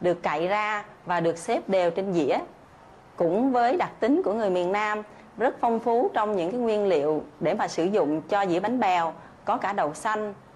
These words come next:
tôm cháy, hành lá và nước mắm. Ăn hết dĩa bánh bèo là đã cảm thấy no. Đối với chiếc bánh bèo của người Quảng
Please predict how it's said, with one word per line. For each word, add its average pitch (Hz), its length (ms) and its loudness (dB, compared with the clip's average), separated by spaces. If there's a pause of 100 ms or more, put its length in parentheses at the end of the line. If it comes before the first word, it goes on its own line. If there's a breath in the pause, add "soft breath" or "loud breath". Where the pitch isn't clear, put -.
tôm 214 220 0
cháy, 220 340 2 (260)
hành 180 300 -2
lá 208 340 -2 (200)
và 175 100 -2
nước 190 240 -2
mắm. 233 300 -2 (840)
Ăn 220 220 -2
hết 302 200 2
dĩa 180 140 2
bánh 247 200 2
bèo 190 240 2
là 170 100 0
đã 160 120 -2
cảm 180 240 -6
thấy 240 140 -6
no. 220 360 0 (560)
Đối 208 200 2
với 254 220 2
chiếc 339 200 0
bánh 302 160 2
bèo 185 220 2
của 170 180 0
người 196 280 0
Quảng 170 380 -2